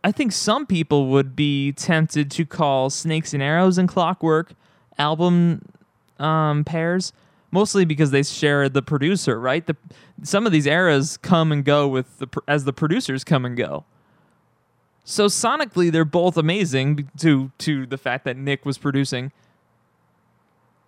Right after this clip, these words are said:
But I, um, maybe from a compositional point of view, I don't see them as sister albums. So I, I just went through the entire catalog in groups of two,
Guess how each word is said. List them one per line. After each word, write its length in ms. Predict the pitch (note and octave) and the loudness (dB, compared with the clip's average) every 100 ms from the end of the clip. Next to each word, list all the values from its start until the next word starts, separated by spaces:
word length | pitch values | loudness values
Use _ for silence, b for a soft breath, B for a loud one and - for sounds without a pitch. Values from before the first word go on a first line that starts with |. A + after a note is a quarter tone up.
| _ _ | _ _
But 140 | F3 F3 | 0 2
I, 160 | E3+ D2+ | 0 -2
um, 580 | A#2 D#3+ E3 D#3+ D#3+ | -4 0 0 0 0
maybe 260 | E3 F#3 G3 | 0 0 0
from 200 | F3 D3+ | 0 0
a 60 | C3+ | -2
compositional 640 | - D#3 C#3+ D#3+ D#3+ C#3 | 0 0 2 2 2 -2
point 220 | D3 C3+ | 0 0
of 60 | B2+ | 2
view, 180 | C3+ | 2
I 80 | B2+ | 2
don't 200 | C3+ C3+ | 2 -2
see 240 | - - D3 | -4 -4 -2
them 300 | C3+ B2+ A#2+ | 0 -2 -4
as 300 | B2+ B2+ B2 | -4 -2 -4
sister 720 | - - - - C#3+ - C3 - | -8 -10 -10 -4 -4 -2 -4 0
albums. 400 | C#3+ B2+ A#2 B B B | 0 0 -4 B B B
So 260 | - F3+ D#3+ | -4 0 2
I, 180 | D3 G3+ G3 | 4 2 0
I 140 | E3+ | -2
just 220 | B3 B3+ E3+ | 2 2 4
went 180 | D#3 | 2
through 160 | - D#3 | 4 2
the 140 | C#3+ | 2
entire 340 | C3+ C#3+ C#3+ C3+ | -2 0 0 0
catalog 580 | C3 C#3 C#3 D3 D3+ C3 | -2 -4 -2 -2 -2 -2
in 60 | |
groups 260 | B2+ C3+ - | 0 0 0
of 120 | B2+ | -8
two, 400 | - D3+ A#2+ - | -4 0 0 -2